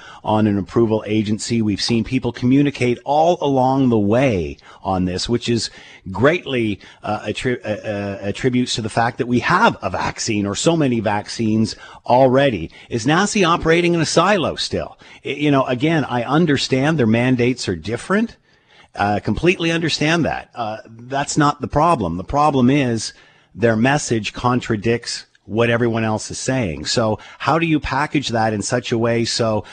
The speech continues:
we get the advantage of nasi, but at the end of the day, they don't, and let's be honest, they have created a tremendous amount of confusion around this,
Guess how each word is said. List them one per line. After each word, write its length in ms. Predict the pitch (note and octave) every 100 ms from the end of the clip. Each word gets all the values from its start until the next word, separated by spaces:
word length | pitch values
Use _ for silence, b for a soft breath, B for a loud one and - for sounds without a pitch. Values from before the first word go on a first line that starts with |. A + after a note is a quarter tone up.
| B
we 160 | G#2 A#2+
get 240 | A2 A2+
the 160 | - A#2+
advantage 540 | G#2 A2+ C#3+ C#3+ A#2
of 80 | A2
nasi, 520 | G2+ A#2 C#3 C#3+ G2+
but 160 | G2 A2+
at 120 | A2
the 160 | G#2 G#2+
end 180 | C#3 C3+
of 60 |
the 80 | G#2+
day, 420 | F#2+ G2+ A#2+ F3 - B B B
they 180 | A#2+ A2+
don't, 340 | G#2 C3 C3+ -
and 120 | A2+
let's 220 | D3 E3
be 140 | A2+
honest, 480 | A#2+ C#3+ G#2 C2+ -
they 100 | A#2+
have 180 | A2 A2
created 520 | - B2+ C3 C#3 C3
a 100 | -
tremendous 920 | A2 - A2+ G2 G2+ A#2+ C#3 A#2+ G#2+ G2+
amount 280 | G2+ G#2
of 80 | G2
confusion 540 | - F2+ C#3+ F3 B2 F2
around 380 | D#2+ D2+ D2
this, 320 | C#2+ D2 -